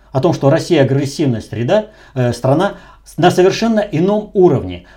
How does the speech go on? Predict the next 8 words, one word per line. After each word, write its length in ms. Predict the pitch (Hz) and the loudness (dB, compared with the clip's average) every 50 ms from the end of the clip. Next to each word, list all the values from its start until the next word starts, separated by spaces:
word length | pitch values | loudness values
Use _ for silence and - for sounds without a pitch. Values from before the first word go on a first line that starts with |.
| _ | _
Западный 640 | 127 107 117 190 214 220 - - 156 139 151 156 156 151 | -8 0 4 6 6 6 6 4 2 0 2 2 2 4
обыватель 640 | 135 151 151 143 170 202 220 214 208 196 185 - | 4 2 2 2 2 2 2 2 0 -2 -4 -2
и 100 | - 143 | -4 -4
так, 520 | 135 135 - - 135 151 185 202 202 - - _ _ _ _ _ _ _ _ _ - | -4 -4 -2 2 4 4 4 4 2 -4 -14 _ _ _ _ _ _ _ _ _ 0
э, 40 | 127 | 2
на 560 | 131 135 131 127 123 123 120 127 127 135 139 | 4 4 4 4 2 2 0 2 2 4 4
этом 360 | 143 175 170 175 170 156 - - | 4 2 0 -2 -6 -6 -8 -12
живёт. 480 | 98 98 139 143 135 127 87 - - | -4 -2 0 2 2 0 0 -4 -10